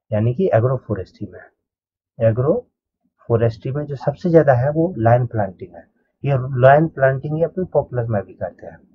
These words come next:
और ये जो rectangular planting है forest में इसे काफ़ी अच्छा खासा यूज़ करते हैं, क्योंकि इसमें हमारे पास जो forest का जो area होता है उसमें हम ऐसे गड्ढे कर देते हैं, इनके बीच की spacing maintain करते हैं, क्योंकि हमें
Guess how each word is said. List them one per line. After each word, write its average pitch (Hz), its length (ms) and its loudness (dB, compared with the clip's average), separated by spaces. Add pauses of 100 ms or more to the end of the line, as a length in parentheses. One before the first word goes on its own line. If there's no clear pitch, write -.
(800)
और 165 160 10
ये 202 140 4
जो 190 140 4
rectangular 190 640 4
planting 120 460 0
है 131 120 0 (100)
forest 160 360 -6
में 165 140 -2
इसे - 180 -10
काफ़ी 113 300 0
अच्छा 110 220 -8
खासा 101 240 -12
यूज़ 98 280 -16
करते 120 260 -8
हैं, 170 60 -6
क्योंकि 170 240 -4
इसमें 165 180 -8
हमारे 135 280 -4
पास 143 200 -4
जो 151 100 -4 (140)
forest 135 400 -4
का 120 200 -2
जो 120 200 -2
area 127 280 2
होता 98 340 -8
है 156 60 -8
उसमें - 640 -10
हम 139 100 2
ऐसे 123 220 0
गड्ढे 113 280 0
कर 95 160 -14
देते 95 300 -20
हैं, - 120 -20 (720)
इनके 127 240 0
बीच 120 260 -6
की - 160 -6
spacing 156 500 -6 (320)
maintain 113 420 0
करते - 320 -8
हैं, 98 160 -12 (400)
क्योंकि 147 200 2
हमें 165 220 2